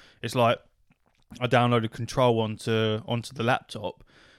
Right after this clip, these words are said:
which I've already got on my Steam Deck, which I, I've very nearly finished it. I'm just doing it in drips and drabs. And I played it for about half hour on the laptop and uninstalled it 'cause I was like, "I don't like this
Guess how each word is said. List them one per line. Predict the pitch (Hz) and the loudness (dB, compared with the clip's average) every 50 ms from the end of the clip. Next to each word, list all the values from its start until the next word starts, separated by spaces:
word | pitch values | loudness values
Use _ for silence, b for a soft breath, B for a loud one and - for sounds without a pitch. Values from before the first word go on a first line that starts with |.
| b b | b b
which | - - - | -10 -10 -4
I've | 117 131 | 0 2
already | 127 123 120 113 | 2 2 0 0
got | 110 131 - | 0 0 0
on | 113 | 0
my | 110 110 | -2 -4
Steam | - - - 131 131 127 117 | -4 -4 -2 -2 0 -2 -2
Deck, | 107 104 104 - - | -4 -6 -8 -8 -10
which | 120 113 - - | -10 -10 -8 -8
I, | 110 110 - | -8 -6 -4
I've | 113 113 110 113 - | -6 -6 -6 -8 -14
very | - 123 120 131 131 127 113 110 | -16 -2 2 4 4 4 4 2
nearly | 110 113 110 110 107 107 | 0 0 0 0 -2 -2
finished | - - 117 107 104 - | -4 -4 -4 -4 -4 -6
it. | - 104 | -8 -10
I'm | 104 | -10
just | 107 104 - | -10 -10 -4
doing | - 120 107 107 | -2 -2 -2 -2
it | 113 113 | -2 -4
in | 110 110 | -6 -4
drips | - 120 - - - - | -4 -4 -6 -6 -8 -10
and | 110 | -6
drabs. | 104 120 120 107 73 90 92 - - B B B B B B B B B B B _ | -2 0 0 0 -2 -4 -10 -16 -20 B B B B B B B B B B B _
And | - 123 120 120 117 117 120 117 - | 2 4 4 4 4 2 0 -4 -6
I | 120 | -8
played | - - 131 135 135 117 | -2 2 2 4 4 2
it | 98 - | 0 -4
for | - 113 | -4 -2
about | 107 107 107 113 117 | 0 0 0 -2 0
half | - 127 117 113 107 - | 2 2 2 2 4 2
hour | 117 113 113 110 104 | 2 4 4 2 0
on | 104 | 0
the | 107 | -2
laptop | 107 113 120 - - - 107 - | 0 0 -2 -2 -4 -8 -10 -8
and | - 113 | -4 -4
uninstalled | 113 113 110 110 - - 139 135 123 110 | -2 -2 -4 -4 -2 0 0 0 0 -2
it | 107 - | -4 -6
'cause | - - | -8 -10
I | |
was | 104 104 | -8 -6
like, | 104 107 - | -8 -6 -4
"I | 117 113 | -4 -4
don't | 113 - 127 123 127 - 104 | 0 2 2 2 2 0 -2
like | 123 120 - - - - | 0 0 0 -2 -4 -6
this | 117 107 - - - - | -6 -6 -6 -8 -12 -16